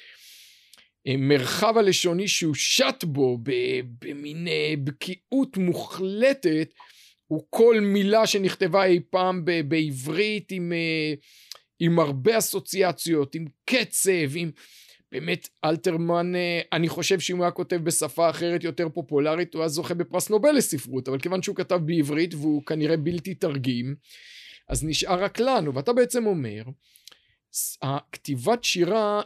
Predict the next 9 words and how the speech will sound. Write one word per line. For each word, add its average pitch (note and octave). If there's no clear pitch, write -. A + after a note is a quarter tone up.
היא E3+
בעולם D#3
הספרותי F#3
מחווה E3+
מאוד D#3+
אינטימית, C#3
היא, -
היא, E3+
היא, G3+